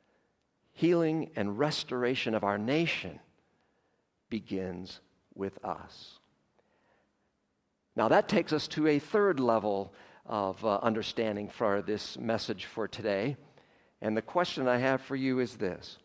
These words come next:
How might these principles from Second Chronicles seven apply to one's personal need for healing and restoration?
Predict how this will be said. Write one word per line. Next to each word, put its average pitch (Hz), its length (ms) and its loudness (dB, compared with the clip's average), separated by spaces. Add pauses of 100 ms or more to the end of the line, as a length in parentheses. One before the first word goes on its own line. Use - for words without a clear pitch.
(720)
How 220 320 4
might 175 420 2
these 131 260 0
principles 139 720 0
from 110 200 -6
Second 127 420 -2
Chronicles 120 540 -2
seven 92 580 -4 (920)
apply 190 560 4
to 196 240 0
one's 185 540 4 (340)
personal 151 720 0
need 101 520 -2 (420)
for 123 140 -2
healing 107 540 -2 (800)
and 95 200 -4
restoration? 92 720 -6